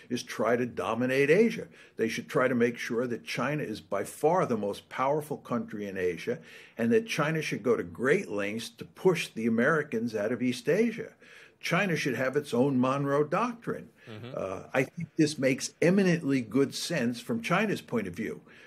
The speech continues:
Speaker 1: From India's point of view and from America's point of view, this is not good news. You don't want to see,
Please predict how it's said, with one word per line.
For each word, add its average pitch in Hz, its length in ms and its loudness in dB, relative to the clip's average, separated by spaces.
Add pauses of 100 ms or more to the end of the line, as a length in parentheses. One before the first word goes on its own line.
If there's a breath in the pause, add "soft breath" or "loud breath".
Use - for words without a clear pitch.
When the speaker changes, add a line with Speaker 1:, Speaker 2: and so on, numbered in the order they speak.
(140)
Speaker 1:
From 120 240 2
India's 185 500 6
point 196 300 0
of 180 80 -2
view 220 460 2
and - 120 -2
from 127 160 0
America's 160 600 4
point 123 240 0
of 110 80 2
view, 113 320 0 (140)
this 165 180 2
is 143 160 -2
not 110 300 -2
good 139 240 0
news. 180 560 0
You 185 260 0
don't 147 380 4
want 117 260 0
to 117 80 -4
see, 110 480 -6